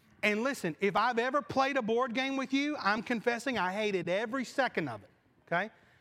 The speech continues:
I did it because I was trying to love you like Jesus loves you, okay? Jesus would play board games with you, so I try to play board games with you, but I hate board games. I loathe them, except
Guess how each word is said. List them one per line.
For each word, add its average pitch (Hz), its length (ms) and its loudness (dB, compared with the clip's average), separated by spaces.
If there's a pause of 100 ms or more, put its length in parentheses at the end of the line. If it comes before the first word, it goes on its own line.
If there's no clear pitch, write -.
(280)
I 165 120 4
did 202 280 2
it 294 140 -2
because 208 240 0
I 208 80 4
was 202 100 -2
trying 240 260 0
to 226 60 -2
love 226 300 0
you 139 300 -4
like 170 140 2
Jesus 185 360 -2
loves 151 260 0
you, 113 180 -10
okay? 175 200 -2
Jesus 240 400 0
would 240 140 -2
play 247 120 2
board 233 280 0
games 208 200 -2
with 185 160 2
you, 196 160 -2 (200)
so 220 160 2
I 233 160 2
try 233 120 2
to 208 80 0
play 196 140 2
board 170 220 0
games 165 160 0
with 185 100 0
you, 208 80 -2
but 269 220 2
I 277 200 2
hate 302 440 -2
board 214 240 0
games. 123 320 -4 (340)
I 190 80 2
loathe 254 600 0
them, 131 180 -2 (140)
except - 1040 -2